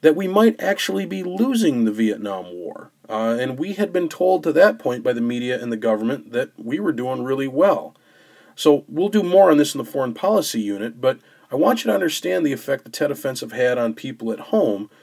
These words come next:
both in attitudes about the war and how it changed the draft. See, the key here once again is the year nineteen sixty-eight.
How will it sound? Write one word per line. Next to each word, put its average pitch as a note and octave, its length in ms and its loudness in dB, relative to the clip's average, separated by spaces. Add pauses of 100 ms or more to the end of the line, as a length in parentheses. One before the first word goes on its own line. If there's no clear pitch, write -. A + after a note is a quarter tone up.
(240)
both C#3 200 2
in B2+ 80 -2
attitudes D#3 440 0
about B2 260 0
the D#3 80 0
war A2 400 0
and C3+ 220 -8
how C3+ 160 0
it B2 100 -4
changed C#3+ 560 0
the A#2+ 80 -10
draft. C#3 540 -2 (1160)
See, D#3+ 480 4
the C#3 200 -4
key F#3+ 260 -6
here E3 240 4
once C#3+ 320 2
again B2+ 420 0
is A2+ 200 -4
the A2 100 -6
year A2+ 240 2
nineteen A2 560 -2
sixty-eight. F#2 720 -8